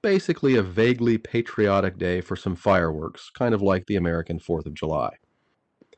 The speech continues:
Even so, James Sharp, a British historian who's written about the history of the holiday, says that he remembers learning the day's song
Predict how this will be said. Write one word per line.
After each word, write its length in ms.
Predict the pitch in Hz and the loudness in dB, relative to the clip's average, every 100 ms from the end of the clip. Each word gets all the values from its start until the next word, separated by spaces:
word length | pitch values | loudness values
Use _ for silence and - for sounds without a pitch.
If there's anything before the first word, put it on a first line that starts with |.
| _ _ _ - 160 | _ _ _ 2 6
Even 240 | 208 185 | 8 6
so, 380 | - 160 104 104 | 8 8 8 6
James 400 | 101 120 147 - | 4 4 4 0
Sharp, 500 | - - 117 107 - | -4 2 2 2 -2
a 60 | |
British 400 | 85 95 123 143 | -4 2 4 2
historian 540 | - - - 98 101 95 | -2 -4 -2 2 2 0
who's 180 | 90 85 | -4 0
written 260 | 120 175 | 0 0
about 240 | 110 92 - | 0 -2 -2
the 80 | |
history 320 | 95 95 - 90 | -6 -6 -6 -6
of 60 | |
the 80 | 85 | -6
holiday, 440 | 82 85 78 87 | -6 -6 -8 -10
says 280 | 95 143 143 | -2 0 2
that 120 | 131 | 0
he 240 | - - 214 | -6 -2 0
remembers 600 | 180 101 90 87 101 92 | 4 2 2 2 0 -2
learning 440 | 101 104 127 135 131 | -4 0 2 2 0
the 80 | |
day's 400 | 95 104 117 113 - | 2 4 4 2 -2
song 500 | - 98 98 113 | -4 0 0 -2